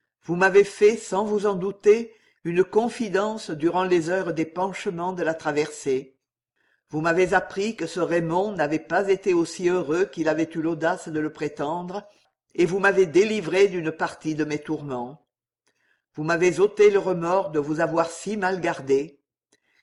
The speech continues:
car j'ai eu l'insolence de vouloir vous protéger contre ses séductions, et en cela je vous ai fait injure, Indiana. Je n'ai pas eu foi en votre force.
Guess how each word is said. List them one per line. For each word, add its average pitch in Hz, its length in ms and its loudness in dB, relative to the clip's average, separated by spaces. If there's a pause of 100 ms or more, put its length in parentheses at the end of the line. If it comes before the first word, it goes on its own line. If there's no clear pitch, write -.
(100)
car 151 180 -4
j'ai 175 140 4
eu 185 160 4
l'insolence 208 840 2
de 165 140 0
vouloir 165 460 0
vous 156 140 -4
protéger 190 680 2
contre 165 300 -6
ses 170 160 -4
séductions, 170 840 -4 (680)
et 165 120 4
en 170 120 0
cela 185 580 0 (200)
je 156 140 -6
vous 160 220 0
ai 175 60 2
fait 175 300 -6
injure, 180 480 -2
Indiana. 143 720 -4 (640)
Je - 160 -6
n'ai 156 120 0
pas 180 220 2
eu 180 120 -2
foi 190 320 2
en 175 140 -2
votre 156 280 -6
force. - 600 -6